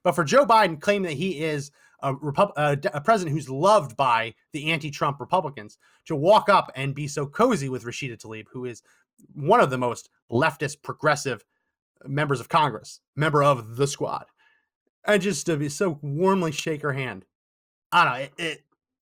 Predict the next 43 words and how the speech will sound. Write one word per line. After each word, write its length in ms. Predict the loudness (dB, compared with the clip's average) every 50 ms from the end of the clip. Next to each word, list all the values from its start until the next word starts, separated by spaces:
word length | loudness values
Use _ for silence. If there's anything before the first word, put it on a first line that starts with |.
| _ -10
uh, 160 | -8 -6 -4
one, 300 | -4 2 4 6 6 6
I 80 | 6 2
can't 260 | 2 2 2 2 2
believe 220 | 2 -2 -4 -4
that 160 | -6 -8 -6 -6
the, 160 | -6 -6 -6
the 240 | -6 -4 -4 -4 -4
far 220 | -2 -2 0 0
left 200 | 0 -2 -2 -2
tried 180 | -2 -2 -2 -2
to 60 | -6
brand 320 | -12 _ -6 -6 -4 -4 -4
that 80 | -6
as 80 | -6 -8
a 40 | -6
confrontation. 600 | -6 -4 -4 -4 -6 -6 -6 -4 -6 -8 -12 -14 _ -20 _ _ _ _ _ -10
And 160 | -10 -8 -6
two, 240 | 0 2 4 4 4
I 80 | 4 2
can't 260 | 0 0 -2 -2 -2
believe 280 | -4 -4 -4 -6 -4
that 200 | -6 -8 -8 -6
Biden's 380 | -2 0 0 0 0 -2 -6 -8
people 400 | -10 -12 -10 -10 -10 -12 -12 -14 _ _ _ _ _ -6
would 140 | -6 -6
want 380 | -6 -4 -2 0 2 2 0 -2 -4
those 320 | -4 -4 -4 -4 -6 -10 -8 _
optics 580 | 2 2 2 2 -2 -6 -8 -8 -12 -18 -20 -20 _ _ 0
out 260 | 0 0 0 -2 -6
there. 180 | -10 -12 -12 -12 _ _ _ _ _ _ _ _ _ _ _ _ _ _ _ _ _ _ _ _
So 380 | 0 2 4 4 4 2 0 -4 -10 -20 _ _ _ _ _
we 120 | 0 4 4
have 200 | 6 4 4 4
that. 220 | 2 2 2 0
We 80 | -2 -2
have 140 | -2 0 0
Biden 340 | 2 4 4 4 2 0 -2
complimenting 540 | 0 2 2 2 2 0 -4 -6 -6 -6 -8
Rashida 280 | -8 -6 -6 -8 -6
Tlaib. 260 | -6 -6 -6 -6 -8 -10 -14 -20 -20 _ _ -6
We 100 | -4 0
have 300 | 0 2 0 0 -2